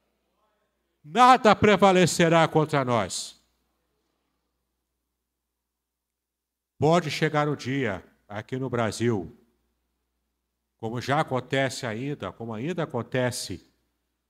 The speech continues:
não apenas ao longo da história, mas ainda hoje,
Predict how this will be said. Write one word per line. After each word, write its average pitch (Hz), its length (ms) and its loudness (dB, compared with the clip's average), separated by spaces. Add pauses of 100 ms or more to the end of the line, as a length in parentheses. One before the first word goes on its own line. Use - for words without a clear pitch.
(760)
não 135 120 -4
apenas 151 360 -2
ao 131 100 0
longo 139 300 0
da 117 120 -2
história, 120 520 0
mas 113 220 -6
ainda 123 340 -6
hoje, 117 520 -6